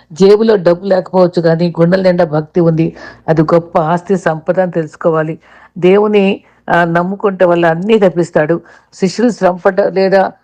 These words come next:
క్రీస్తు శ్రమపడలేదా? మరి గాలి అందరికీ అందినట్టుగా అందరికీ కష్టాలు వస్తూనే ఉంటాయి, తప్పవు. కానీ దేవుడు మనకి తప్పించే దేవుడు ఉన్నాడు. ఈ వాక్యం చూద్దాం. యెషయా పన్నెండు రెండు ఆరు. హృదయం దేవునికి పూర్తిగా ఇస్తే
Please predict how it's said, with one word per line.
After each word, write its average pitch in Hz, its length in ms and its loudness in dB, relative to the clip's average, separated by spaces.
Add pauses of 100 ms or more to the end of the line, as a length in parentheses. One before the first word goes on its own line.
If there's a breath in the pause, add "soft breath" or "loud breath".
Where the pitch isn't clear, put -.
(200)
క్రీస్తు 175 300 -2
శ్రమపడలేదా? 185 840 0 (380)
మరి 170 140 0
గాలి 165 460 2
అందరికీ 202 520 0
అందినట్టుగా 185 640 0
అందరికీ 170 480 -2
కష్టాలు 185 320 -2
వస్తూనే 180 380 -4
ఉంటాయి, 165 320 -4 (400 soft breath)
తప్పవు. 160 460 0 (420)
కానీ 226 200 2
దేవుడు 185 300 2
మనకి 175 460 -2 (320)
తప్పించే 180 460 -2
దేవుడు 156 300 2
ఉన్నాడు. 151 340 0 (340)
ఈ - 100 -8
వాక్యం 196 460 0
చూద్దాం. 156 280 -6 (340)
యెషయా 190 300 -2
పన్నెండు 185 580 -4
రెండు 165 260 -2
ఆరు. 151 240 -2 (400)
హృదయం 208 320 0
దేవునికి 180 420 2
పూర్తిగా 170 480 0
ఇస్తే 160 480 0